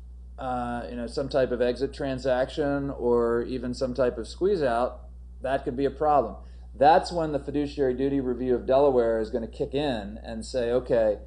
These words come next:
did the controller act in a self-interested fashion? Were there protections? Uh, particularly if it's a, a controlling stockholder situation, was it fair?" So assume that, you know,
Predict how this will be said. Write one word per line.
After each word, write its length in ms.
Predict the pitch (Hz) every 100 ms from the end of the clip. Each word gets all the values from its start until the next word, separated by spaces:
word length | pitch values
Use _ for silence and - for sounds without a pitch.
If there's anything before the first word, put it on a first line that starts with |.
| - - - - -
did 140 | 151
the 60 | 180
controller 600 | 185 143 165 147 143 131 -
act 320 | 123 123 131
in 80 | 120
a 60 | 113
self-interested 840 | - 117 123 135 147 127 127 120
fashion? 640 | - 120 120 120 113 110 110
Were 200 | - 127
there 140 | 135 135
protections? 1000 | 139 123 139 117 - 123 113 113 110 - - - - - -
Uh, 360 | 120 120 113
particularly 480 | 107 - 165 170 135
if 60 | 123
it's 120 | 120
a, 320 | 113 120 -
a 40 | 113
controlling 340 | 117 123 113
stockholder 400 | - 143 151 123
situation, 540 | - - 117 107 110
was 220 | 107 131 123
it 120 | 110 -
fair?" 440 | 131 123 110 - - - - -
So 160 | - 127
assume 500 | 123 175 180 175 156
that, 300 | 131 123 - -
you 80 | 123
know, 220 | 104